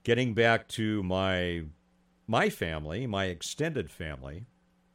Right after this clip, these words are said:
someone, and I'm not gonna identify this person to make them a target for anybody out there,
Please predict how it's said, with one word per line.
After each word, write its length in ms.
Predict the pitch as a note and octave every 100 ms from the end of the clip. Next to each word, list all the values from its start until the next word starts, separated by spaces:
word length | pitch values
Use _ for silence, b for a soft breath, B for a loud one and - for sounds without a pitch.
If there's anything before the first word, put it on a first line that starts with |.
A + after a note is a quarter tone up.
| _ _ _ _ _ _ b b b b b
someone, 840 | - - C#3 F3 F3+ D3+ E3+ A#3 G#3+
and 180 | F#3+
I'm 140 | F#3 E3+
not 220 | D#3+ C#3
gonna 180 | C3 A#2
identify 640 | A2 G2+ G#2 F#2+ - F2+
this 240 | E2+ E2 -
person 560 | E2 D2+ - A#2 D#3 - _ _ _
to 100 | -
make 200 | G#2 G2+
them 120 | G2
a 80 | F2
target 540 | - G2 F#2 G#2 C3 - _
for 260 | - G#2+ F#2+
anybody 560 | F2+ E2 E2 G2 A#2 - _ _ _ _ _ _ _ _ _ _ -
out 220 | D#2+ -
there, 300 | D2+ G#2